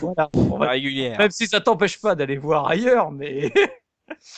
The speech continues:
Speaker 2: Mais,
Speaker 1: mais voilà.
Speaker 2: euh, dis-moi si je me trompe, le Witcher deux, il était en, c'était encore un jeu, euh, fermé, c'était pas encore, euh, un monde ouvert, celui-là.
Speaker 1: Oui, mais moi j'aimais bien justement que ce soit fermé parce que,
Speaker 2: Oui.
Speaker 1: euh,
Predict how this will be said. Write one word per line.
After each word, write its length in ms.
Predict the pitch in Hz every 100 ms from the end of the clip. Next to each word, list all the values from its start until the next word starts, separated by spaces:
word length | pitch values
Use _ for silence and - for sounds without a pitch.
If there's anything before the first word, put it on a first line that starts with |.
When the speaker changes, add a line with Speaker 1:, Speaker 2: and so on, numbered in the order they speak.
| - -
Speaker 2:
Mais, 120 | 127
Speaker 1:
mais 80 | 143
voilà. 180 | 147 143
Speaker 2:
euh, 240 | 143 139 139
dis-moi 680 | 143 139 135 135 135 151 156
si 160 | -
je 60 | 151
me 80 | 151
trompe, 300 | 175 185 165
le 60 |
Witcher 340 | 147 160 - 160 156
deux, 240 | 165 180
il 120 | 180 131
était 220 | - 135
en, 180 | 127 123
c'était 140 | -
encore 260 | 131 139 127
un 80 |
jeu, 180 | 123 131 131
euh, 140 | 113
fermé, 380 | 107 151 156 165
c'était 180 | - -
pas 120 | 123
encore, 380 | 127 127 139 127
euh, 680 | 117 113 113 110 110 110 110
un 40 | 117
monde 180 | 123
ouvert, 220 | 135 160 160
celui-là. 280 | 127 107 - _ _ _ _ 135
Speaker 1:
Oui, 260 | 170 196 _
mais 540 | 160 160 156 151 147 143
moi 280 | 151 196 202
j'aimais 280 | 170 156
bien 280 | 143 170 180
justement 400 | 165 147 156 139
que 60 | 123
ce 100 | 131
soit 180 | 147 131
fermé 400 | 139 127 139 135
parce 260 | - 131
que, 120 | -
Speaker 2:
Oui. 720 | 131 123 123 120 123 123 120 123 -
Speaker 1:
euh, 240 | 131 -